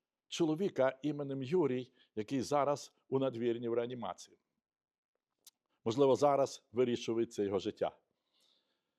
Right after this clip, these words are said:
Господи, зціли, заступись.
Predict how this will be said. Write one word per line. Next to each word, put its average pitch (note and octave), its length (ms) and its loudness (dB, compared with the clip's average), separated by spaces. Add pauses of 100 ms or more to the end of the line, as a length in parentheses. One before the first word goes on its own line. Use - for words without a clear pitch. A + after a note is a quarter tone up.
(420)
Господи, G2+ 480 0 (720)
зціли, G2+ 580 0
заступись. - 720 -8